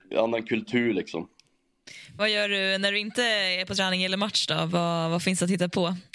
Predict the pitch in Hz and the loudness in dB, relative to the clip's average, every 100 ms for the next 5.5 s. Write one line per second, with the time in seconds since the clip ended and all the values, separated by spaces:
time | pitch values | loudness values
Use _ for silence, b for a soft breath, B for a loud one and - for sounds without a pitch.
0 | - B B - 175 156 175 - - - | -10 B B 0 2 2 0 -2 -14 -20
1 | - _ _ _ _ _ B B B B | -20 _ _ _ _ _ B B B B
2 | _ _ _ - 113 104 104 107 127 139 | _ _ _ -4 -2 0 0 0 0 0
3 | 143 143 147 147 139 120 113 127 120 117 | 0 0 -2 -2 -2 -2 0 0 0 0
4 | 120 120 117 135 131 _ 120 110 107 - | 0 2 0 0 -2 _ 0 0 0 -2
5 | - 107 107 107 | 0 2 2 2